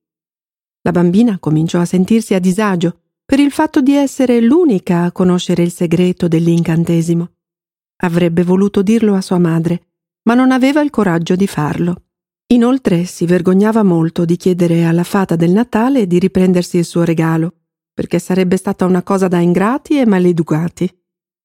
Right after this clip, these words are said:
Così cercò di resistere, ma sapeva che sarebbe stato impossibile andare avanti in questo modo per un anno intero.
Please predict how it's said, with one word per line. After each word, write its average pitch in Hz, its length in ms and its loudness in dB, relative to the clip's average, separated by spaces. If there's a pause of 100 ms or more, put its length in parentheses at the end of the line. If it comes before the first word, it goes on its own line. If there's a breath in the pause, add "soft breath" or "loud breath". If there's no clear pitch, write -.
(200)
Così 302 320 0 (400)
cercò 226 380 -2
di 190 140 2
resistere, 196 720 0 (640)
ma - 140 -4
sapeva 190 440 -2
che - 100 -6
sarebbe 196 400 -2
stato 226 340 -2
impossibile 202 880 0
andare 180 300 2
avanti 180 380 0
in 175 100 2
questo 175 280 0
modo 185 300 2
per 175 160 0
un 175 140 2
anno 175 260 2
intero. 175 680 -2